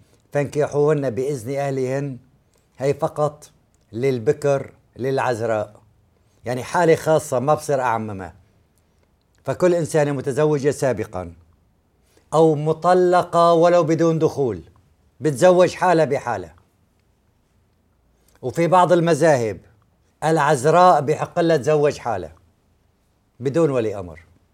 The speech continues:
لأنه هي طرف العقد، هي صاحبة العلاقة، لا قسمة ولا نصيب، هو اتفاق سيدي. لماذا سيدي؟ كل عيوبنا ننسبها إلى الله تعالى،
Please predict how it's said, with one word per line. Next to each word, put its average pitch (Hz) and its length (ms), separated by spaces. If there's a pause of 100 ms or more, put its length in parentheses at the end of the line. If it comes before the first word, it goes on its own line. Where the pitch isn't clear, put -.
(380)
لأنه 139 260 (260)
هي 196 240
طرف 180 320
العقد، 117 480 (720)
هي 170 120
صاحبة 139 400
العلاقة، 101 540 (240)
لا 180 180
قسمة 170 480
ولا 135 220
نصيب، 95 380 (460)
هو 170 140
اتفاق 160 520
سيدي. 87 400 (560)
لماذا 147 420
سيدي؟ 85 420 (600)
كل 190 240
عيوبنا 156 840 (1000)
ننسبها 147 640
إلى 139 100
الله 131 300
تعالى، 90 480